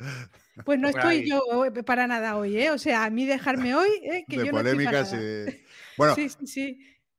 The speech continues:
Speaker 3: venga, ya, ya que estamos de polémicas, ¿no? Con Yol, una, una que me ha hecho gracia esta semana, eh, eh, ¿no? Que, que anunció Zacatrus su nueva, que iba a empezar a fabricar mesas de juegos,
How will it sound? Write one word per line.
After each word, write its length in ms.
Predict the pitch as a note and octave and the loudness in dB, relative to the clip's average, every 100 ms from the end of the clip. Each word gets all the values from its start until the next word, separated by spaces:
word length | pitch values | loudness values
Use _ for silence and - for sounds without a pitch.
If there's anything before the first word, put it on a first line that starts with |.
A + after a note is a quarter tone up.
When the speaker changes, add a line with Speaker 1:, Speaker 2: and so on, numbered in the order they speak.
| _ _ _ - | _ _ _ -8
Speaker 3:
venga, 200 | C3+ A2+ | -4 -4
ya, 140 | B2+ | -4
ya 180 | A#2+ C3 | -4 -6
que 80 | D3 | -6
estamos 240 | D#3 D3 | -6 -4
de 80 | C3 | -2
polémicas, 520 | A#2+ B2+ C#3 D#3 D3 - G2+ | 0 0 0 -2 -2 -10 -10
¿no? 120 | A2 | -6
Con 160 | G#2+ | -6
Yol, 240 | G2+ B2 C#3+ _ _ - | -4 -6 -8 _ _ -12
una, 200 | A#2+ A#2+ | -8 -6
una 260 | A#2 C3 A2+ | -4 -4 -4
que 80 | A2 | -6
me 80 | A2 | -8
ha 60 | |
hecho 160 | G#2+ G#2 | -8 -8
gracia 220 | A2 A2 | -8 -8
esta 160 | G2+ G2+ | -12 -12
semana, 760 | G2+ G#2 G#2 G2 F#2 F2+ E2 F2 | -12 -10 -8 -8 -10 -12 -14 -14
eh, 160 | E2+ | -16
eh, 300 | F2 E2+ E2 D#2+ | -16 -16 -16 -14
¿no? 220 | G#2 B2 | -14 -12
Que, 300 | F#2 E2+ D2+ - | -12 -12 -14 -14
que 320 | E2 D#2 D2 | -14 -14 -16
anunció 400 | - F2+ F2+ G#2+ | -14 -14 -10 -8
Zacatrus 640 | G2+ G2 F2 A#2+ A#2 - - | -8 -8 -4 -2 -2 -6 -18
su 160 | - F2+ | -16 -12
nueva, 600 | F2+ F#2 F2 E2+ D#2+ - _ _ _ _ | -8 -6 -6 -8 -12 -18 _ _ _ _
que 100 | - | -12
iba 180 | F2 F2 | -8 -8
a 20 | |
empezar 380 | F2 E2+ E2+ F2 | -8 -10 -10 -8
a 220 | E2+ D#2+ D#2 | -8 -8 -12
fabricar 500 | D#2 D#2+ D2+ F2 E2 | -14 -16 -10 -10 -4
mesas 480 | A2+ A2 F#2+ G2 | -4 -4 -8 -10
de 100 | E2+ | -12
juegos, 500 | D#2+ F#2+ F2 G#2+ - | -14 -12 -12 -14 -16